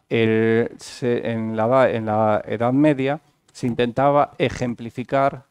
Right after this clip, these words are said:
al público el, la adopción y era pública. Y entonces se hacía... Eh, de cara al público imitando a un parto. El niño entraba o se metía debajo de una camisa grande,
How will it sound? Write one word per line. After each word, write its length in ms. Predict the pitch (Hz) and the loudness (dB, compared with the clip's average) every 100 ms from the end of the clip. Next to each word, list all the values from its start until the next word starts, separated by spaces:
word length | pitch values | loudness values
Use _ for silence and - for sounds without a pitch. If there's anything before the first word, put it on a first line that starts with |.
| _ - | _ -6
al 160 | 117 | -6
público 580 | 117 131 127 131 139 143 _ _ _ _ _ | -4 -8 -8 -10 -10 -12 _ _ _ _ _
el, 560 | 110 101 101 98 95 104 | -8 -6 -6 -6 -8 -4
la 120 | 107 | -4
adopción 560 | 104 104 - 127 127 | -4 -8 -6 -4 -4
y 40 | 127 | -2
era 120 | 104 | -4
pública. 500 | 104 131 104 - 90 | -4 -10 -10 -8 -10
Y 80 | - | -6
entonces 280 | 131 151 143 | -6 -6 -6
se 80 | 147 | -6
hacía... 440 | 131 147 139 147 _ _ _ - | -6 -4 -4 -6 _ _ _ -14
Eh, 640 | 127 107 104 104 107 104 95 _ _ _ _ _ _ _ _ _ | -6 -2 -2 -2 -2 -4 -8 _ _ _ _ _ _ _ _ _
de 300 | - - 95 | -20 -14 -10
cara 200 | 92 135 | -2 0
al 120 | 131 | 0
público 560 | 127 147 131 131 151 147 _ _ _ - | -2 -6 -6 -8 -8 -10 _ _ _ -2
imitando 840 | 143 139 127 131 127 131 151 - - | 2 2 2 0 0 -6 -10 -12 -6
a 360 | 135 131 139 - | 0 0 -2 -10
un 160 | 117 123 | -8 -4
parto. 400 | 98 - - - _ _ _ _ _ - | -6 -8 -16 -20 _ _ _ _ _ -16
El 180 | 110 113 | -10 -4
niño 400 | 127 117 90 - | -2 -4 -8 -12
entraba 500 | 107 113 113 107 104 | -12 -4 -4 -2 -2
o 80 | 98 | -4
se 140 | - | -4
metía 340 | 107 104 127 110 | -6 -2 0 0
debajo 460 | 113 123 117 101 | 2 0 0 -6
de 60 | 104 | -6
una 160 | 120 113 | -4 -2
camisa 340 | 123 123 135 | -2 -2 0
grande, 440 | 151 175 175 208 | 4 4 2 -6